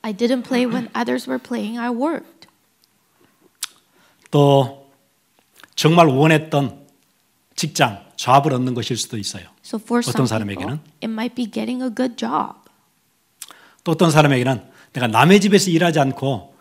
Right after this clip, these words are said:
Speaker 2: 내 own 비즈니스를 열어가지고 하는 것, 그게 진짜 내 목표예요. 죽도록 일했어요. 그래서 내가 그걸 얻었어요.
Speaker 1: And for others, it might be having their own business instead of working for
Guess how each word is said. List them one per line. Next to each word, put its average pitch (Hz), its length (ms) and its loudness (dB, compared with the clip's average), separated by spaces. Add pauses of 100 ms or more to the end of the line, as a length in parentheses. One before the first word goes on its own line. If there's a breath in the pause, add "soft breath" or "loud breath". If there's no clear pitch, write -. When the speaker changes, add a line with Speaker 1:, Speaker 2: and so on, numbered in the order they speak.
(140 soft breath)
Speaker 2:
내 151 180 4
own 165 500 6
비즈니스를 160 500 0
열어가지고 127 760 -4 (100)
하는 165 220 -4
것, 113 180 -10
그게 180 240 -2
진짜 220 340 -2
내 165 140 2
목표예요. 131 420 -4 (140)
죽도록 240 440 -2
일했어요. 131 420 -2 (320 soft breath)
그래서 - 160 -8
내가 113 140 -4
그걸 135 360 -8
얻었어요. 104 400 -10 (400)
Speaker 1:
And 220 160 -8
for 214 300 -2
others, 240 360 -2
it 220 120 -8
might 233 200 -8
be 254 100 -6
having 254 320 -6
their 240 260 -2
own 269 220 0
business 277 500 -2
instead 247 340 -6
of 233 180 -4
working 254 380 -4
for 226 200 -6